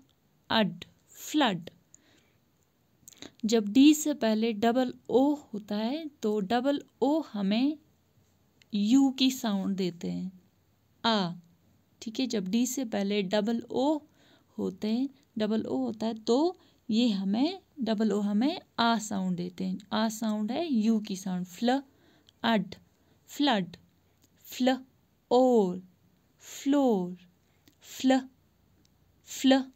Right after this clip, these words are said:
ओट, फ्लोट, फ्ल इप, फ्लिप, फ्ल, फ्ल एश, फ्लैश,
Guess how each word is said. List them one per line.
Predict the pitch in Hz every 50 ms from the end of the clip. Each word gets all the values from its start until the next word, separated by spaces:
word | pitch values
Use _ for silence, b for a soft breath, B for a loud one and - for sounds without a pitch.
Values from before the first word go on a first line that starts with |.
| _ _ _ _ _ - _ _ _ _ _
ओट, | 247 277 269 247 220 180 - - - - _ _ _ _ _ _ _ _ _ _ _ -
फ्लोट, | - - - - 285 294 277 247 196 - - - - _ _ _ _ _ _ _ _ _ _ _ _ -
फ्ल | - - - 262 269 262 262 - _ _ _ _ _ _ _ _ -
इप, | 262 262 - - _ - - _ _ _ _ _ _ _ _ _ -
फ्लिप, | - - - 311 285 220 - _ _ _ _ _ _ _ _ _ _ _ _ _ _ -
फ्ल, | - - - 254 262 262 262 - _ _ _ _ _ _ _ _ _ _ _ _ _ _ _ -
फ्ल | - - 269 254 269 262 262 - _ _ _ _ -
एश, | 240 233 208 214 - - - - _ _ _ _ _ _ _ _ _
फ्लैश, | - - - 302 294 247 196 -